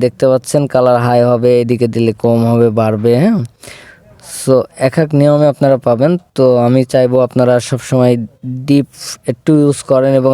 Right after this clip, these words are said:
আপনাদের ভিডিওটা যদি দেখতে ভালো লাগে। So বেশি দেওয়ার দরকার নেই, হালকা হালকা করে দিবেন। So আমাদেরটা আমরা এইভাবেই দিব। দেওয়ার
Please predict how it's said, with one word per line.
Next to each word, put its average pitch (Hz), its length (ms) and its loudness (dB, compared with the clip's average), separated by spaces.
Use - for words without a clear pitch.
আপনাদের 135 280 -2
ভিডিওটা 127 360 0
যদি 135 240 0
দেখতে 143 200 -2
ভালো 101 140 0
লাগে। 95 180 0
So 135 100 0
বেশি 143 260 -2
দেওয়ার 151 180 0
দরকার 135 260 0
নেই, 277 120 0
হালকা 131 360 0
হালকা 127 320 0
করে 135 140 2
দিবেন। 139 220 0
So - 60 -2
আমাদেরটা 123 420 -2
আমরা 127 200 2
এইভাবেই 127 480 0
দিব। 117 140 0
দেওয়ার 117 200 2